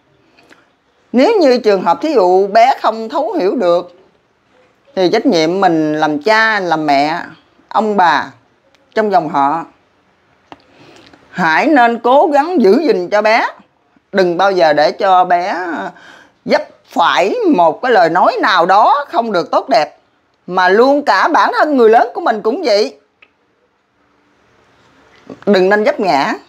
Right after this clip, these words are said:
Mà hãy nên cảm ơn những người chỉ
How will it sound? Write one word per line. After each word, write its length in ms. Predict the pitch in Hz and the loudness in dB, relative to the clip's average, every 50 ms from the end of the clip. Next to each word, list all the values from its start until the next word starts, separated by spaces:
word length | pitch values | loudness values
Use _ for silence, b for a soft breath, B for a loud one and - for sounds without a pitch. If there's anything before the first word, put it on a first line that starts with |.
| _ _ _ _ _ _ _ _ _ _ _ _ _ _ b b b b b b b b b b - | _ _ _ _ _ _ _ _ _ _ _ _ _ _ b b b b b b b b b b -4
Mà 280 | 185 196 196 196 196 196 | -2 0 0 0 -2 -2
hãy 400 | 233 190 190 185 185 202 247 427 381 | -2 -2 -2 0 0 0 0 0 0
nên 240 | 311 277 277 277 277 | 2 2 2 0 0
cảm 240 | 269 320 302 349 480 554 494 | 0 0 0 2 0 0 -2
ơn 520 | - 277 269 277 285 277 269 247 226 208 | 0 2 2 2 2 2 0 0 0 0
những 580 | 202 190 185 190 196 226 330 494 480 370 247 226 | 0 0 0 -2 -2 -4 -4 -6 -6 -4 -2 0
người 480 | 214 214 208 202 196 190 190 185 175 - _ - | 0 2 2 2 2 0 0 -2 -6 -10 _ 0
chỉ 400 | 175 170 165 170 202 269 453 | 2 2 2 2 0 -4 -6